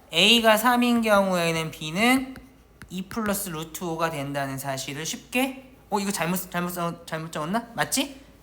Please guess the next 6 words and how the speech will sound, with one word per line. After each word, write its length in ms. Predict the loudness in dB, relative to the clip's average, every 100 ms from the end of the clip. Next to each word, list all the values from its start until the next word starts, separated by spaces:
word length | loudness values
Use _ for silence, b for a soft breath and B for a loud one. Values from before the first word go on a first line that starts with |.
| -4
어, 380 | -2 -2 -4 -10
쉽게 320 | -8 -6 2
알 180 | 4 6
수 140 | 2 -2
있다. 400 | -4 -4 -8 -10 -20 -20 -20 _ -20 -20 -20 -20 -20 -20 -20 -20 -20 _ _ _ -20 -20 -16 -2
됐니? 520 | 2 2 2 -6